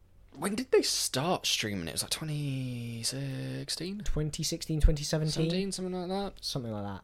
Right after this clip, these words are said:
Speaker 1: Yeah.
Speaker 2: Yeah. About,
Speaker 1: Um,
Speaker 2: about, yeah, about five years ago now.
Speaker 1: And, oh my God.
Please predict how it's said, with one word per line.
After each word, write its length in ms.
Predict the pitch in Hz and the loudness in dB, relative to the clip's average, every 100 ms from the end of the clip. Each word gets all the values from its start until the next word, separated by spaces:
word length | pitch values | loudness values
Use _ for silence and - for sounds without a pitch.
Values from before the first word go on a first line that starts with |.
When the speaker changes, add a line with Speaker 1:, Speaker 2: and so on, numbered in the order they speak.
| 160 | -4
Speaker 1:
Yeah. 220 | 185 160 - - - - - 131 | -2 -2 -6 -20 -20 -20 -10 -4
Speaker 2:
Yeah. 240 | 120 110 - - | -2 -2 -4 4
About, 180 | 143 | 4
Speaker 1:
Um, 160 | 151 143 - - - | 4 0 -12 -20 -4
Speaker 2:
about, 200 | 135 127 | -2 0
yeah, 120 | 135 | 0
about 240 | 120 127 - | 0 0 -2
five 200 | 113 101 | -4 -4
years 200 | 101 101 | -6 -6
ago 120 | 95 | -8
now. 180 | 92 98 - - - - - - - - - | -8 -10 -12 -20 -20 -20 -20 -20 -20 -20 0
Speaker 1:
And, 200 | 175 165 | 0 0
oh 200 | - 120 - | -4 -4 -8
my 140 | 104 | -10
God. 360 | - 151 127 - | -6 -4 -4 -6